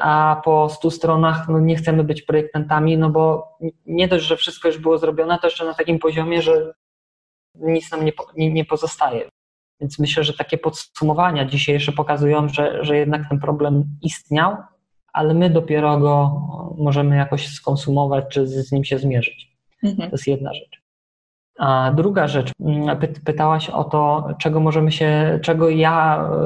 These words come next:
Speaker 1: e, się, się, się nauczyłem, tak?
Speaker 2: Mhm.
Speaker 1: Myślę, że nauczyłem się tego, że projektujemy gdzieś tam na, na co dzień.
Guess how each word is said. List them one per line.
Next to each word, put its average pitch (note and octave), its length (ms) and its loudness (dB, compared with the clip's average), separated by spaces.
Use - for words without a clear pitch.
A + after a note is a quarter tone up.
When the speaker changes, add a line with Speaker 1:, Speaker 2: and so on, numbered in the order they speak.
Speaker 1:
e, - 60 -2
się, - 200 -8
się, - 240 -4
się D#3+ 160 0
nauczyłem, D#3 540 0
tak? E3 340 -4
Speaker 2:
Mhm. A3+ 260 2
Speaker 1:
Myślę, E3 260 2
że F3+ 260 0
nauczyłem F3 440 2
się F3 460 2
tego, E3+ 380 2
że D#3+ 280 2
projektujemy F3 1120 2
gdzieś D#3+ 320 0
tam D#3+ 440 4
na, D#3+ 240 0
na E3 120 2
co D#3 200 2
dzień. B2 340 -4